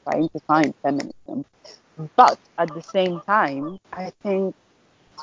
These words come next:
I think that you can do what we all ended up doing. You know, at one point you did it, and I, at one point I did it too. You just sort of figure, like, "Yeah, well, none of this is speaking to me, so I can create my own thing."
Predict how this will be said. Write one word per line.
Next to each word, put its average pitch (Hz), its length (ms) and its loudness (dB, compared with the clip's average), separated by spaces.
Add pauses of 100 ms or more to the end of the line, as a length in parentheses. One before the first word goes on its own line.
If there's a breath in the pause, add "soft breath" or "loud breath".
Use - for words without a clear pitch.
(120)
I 277 100 4
think 311 200 6
that 302 120 6
you 285 180 8
can 269 220 8
do 277 280 4
what 247 460 4
we 262 180 2
all 302 240 8
ended 160 300 2
up 139 120 -4
doing. 143 320 -2
You 208 120 -4
know, 226 80 -2
at 233 140 0
one 302 200 2
point 185 240 0
you 185 180 2
did 143 160 -4
it, 233 220 6
and 240 140 0
I, 269 180 2
at - 260 -4
one 262 220 4
point 165 240 -2
I 160 120 2
did 156 200 -2
it - 100 -6 (140)
too. 151 300 -4
You 233 200 0
just 262 240 0
sort 240 140 2
of 226 120 2 (100)
figure, 208 400 2
like, 196 240 0
"Yeah, - 180 2
well, 160 300 0
none 240 180 4
of 240 160 4
this 196 160 8
is 185 80 -2
speaking 165 500 0
to 160 80 -4
me, 165 320 2
so 160 80 2
I 165 60 4
can 170 260 -4
create 202 280 6 (100)
my 139 80 -10
own 139 140 -6 (160)
thing." 160 300 -2